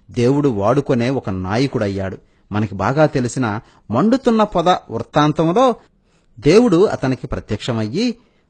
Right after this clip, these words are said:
ఫరో దగ్గరకు వెళ్లి ఇస్రాయేలీయుల్ని విడిచిపెట్టమని ఆజ్ఞాపించమన్నాడు. ఫరో దానికి ఒప్పుకోడని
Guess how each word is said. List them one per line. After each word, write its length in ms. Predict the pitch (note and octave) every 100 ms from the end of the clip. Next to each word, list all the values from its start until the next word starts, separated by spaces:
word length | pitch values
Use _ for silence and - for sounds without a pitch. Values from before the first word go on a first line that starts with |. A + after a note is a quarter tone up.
| -
ఫరో 200 | C#3 A#3+
దగ్గరకు 420 | A#3+ G#3+ G3+ F#3+
వెళ్లి 520 | C3+ C#3 F#3 C#3 E3 G#2+
ఇస్రాయేలీయుల్ని 1000 | - G#3+ A3 G#3+ G#3 G3 G3 F#3+ F#3+ G3
విడిచిపెట్టమని 1000 | C#3 A2 D3+ G#3 F#3+ - D#3+ C3+ C#3+ D3 - _
ఆజ్ఞాపించమన్నాడు. 960 | F#2 G#2 B2 C#3+ D3 C3 C3 B2+ A#2+ G#2 - _ _ _ _ _ -
ఫరో 260 | E3 A3 A#3+
దానికి 340 | G3+ E3 D#3
ఒప్పుకోడని 840 | C3 A2 - G#3 F#3+ E3+ E3 A#2+